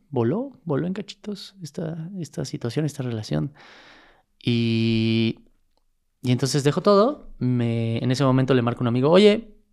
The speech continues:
eh, fíjate que pasó esto, necesito un par de noches, que me recibas un par de noches". "Órale, sí, güey, sin problemas". Llego a su casa,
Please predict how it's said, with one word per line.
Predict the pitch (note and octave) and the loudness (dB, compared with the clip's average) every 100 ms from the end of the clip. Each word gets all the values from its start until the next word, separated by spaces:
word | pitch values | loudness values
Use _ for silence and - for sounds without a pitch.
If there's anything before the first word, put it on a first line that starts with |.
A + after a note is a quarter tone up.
| _ | _
eh, | C#3 B2+ B2+ B2+ B2+ B2+ B2 | -4 -2 -2 -2 -2 -2 -2
fíjate | D#3 D#3+ D#3+ | -2 -2 -4
que | |
pasó | A#2+ A#2+ D#3 | -4 0 2
esto, | E3+ A3 A#3 C4+ - _ _ _ _ | 2 4 2 0 -10 _ _ _ _
necesito | - A#2+ D3 | -6 -2 2
un | C#3+ | 4
par | C3 | 4
de | B2+ | 4
noches, | C#3+ E3 D#3 - - - _ | 0 0 -2 -2 -8 -14 _
que | C3 A#2 | -6 -6
me | A2 A2+ | -4 -6
recibas | A#2 B2+ B2+ - | -6 -6 -8 -10
un | |
par | E3 E3 | -16 -16
de | |
noches". | - - - _ | -20 -20 -20 _
"Órale, | G#3 A3+ A3 - | -8 -8 -12 -14
sí, | A#3 | -10
güey, | A3+ G3+ - | -10 -14 -20
sin | - D3+ | -16 -12
problemas". | D#3 F3 D#3+ | -10 -10 -8
Llego | - A2+ A#2 | -4 -4 -4
a | |
su | A2+ | -2
casa, | D3+ F3+ G3 G#3 | 2 4 4 2